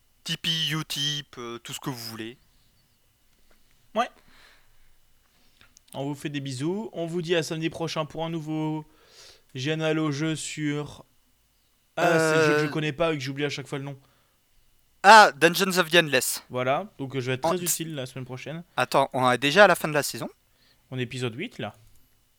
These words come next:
Speaker 1: Eh ben oui.
Speaker 2: Il reste encore
Speaker 1: Putain,
Speaker 2: deux
Speaker 1: déjà.
Speaker 2: épi-, deux épisodes, donc Dungeon of the Endless et Bombslinger.
Speaker 1: Et ensuite, on passera sur la saison deux,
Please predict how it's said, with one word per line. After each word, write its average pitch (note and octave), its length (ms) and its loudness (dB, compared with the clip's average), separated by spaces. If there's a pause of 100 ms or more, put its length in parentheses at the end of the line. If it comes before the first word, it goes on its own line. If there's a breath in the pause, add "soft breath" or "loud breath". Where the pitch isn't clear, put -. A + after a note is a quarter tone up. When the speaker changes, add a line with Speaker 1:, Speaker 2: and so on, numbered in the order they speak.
(180)
Speaker 1:
Eh C3 80 -2
ben A#2 180 -6
oui. D3 140 -14 (580)
Speaker 2:
Il C3+ 120 -8
reste C3 180 -6
encore C#3 180 -4
Speaker 1:
Putain, E3+ 100 2
Speaker 2:
deux D#3 80 -2
Speaker 1:
déjà. D3 180 -2
Speaker 2:
épi-, C#3 260 -14
deux D3+ 200 -6
épisodes, C#3+ 440 -6
donc D3 180 -10
Dungeon D3 300 -10
of C#3 160 -10
the C#3+ 60 -14
Endless C#3 420 -10
et - 20 -10
Bombslinger. C3+ 520 -10 (1600 soft breath)
Speaker 1:
Et F3 100 -2
ensuite, E3 440 -2
on F#3 80 -8
passera D#3 580 -2
sur F3+ 400 -4
la D3 100 0
saison D3+ 420 -6
deux, F#3+ 640 -6